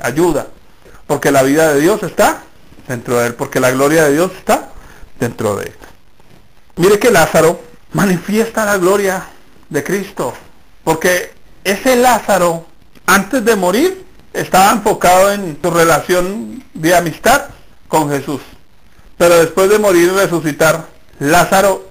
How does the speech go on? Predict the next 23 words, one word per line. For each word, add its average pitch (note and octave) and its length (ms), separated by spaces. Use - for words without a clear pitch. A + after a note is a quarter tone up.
a C3+ 200
sí G#3+ 180
mismo F#3+ 640
se F3+ 160
hace G#3+ 380
alguien F3 380
a F3+ 120
quien C#3 380
la D3+ 140
gente E3 360
quiere F#3+ 460
seguir, D#3+ 420
alguien F3 480
a D3 120
quien D3 220
la C3+ 100
gente D3+ 560
quiere F3+ 240
buscar D#3+ 480
para E3+ 220
que D#3 120
le C#3 160
hable D#3 460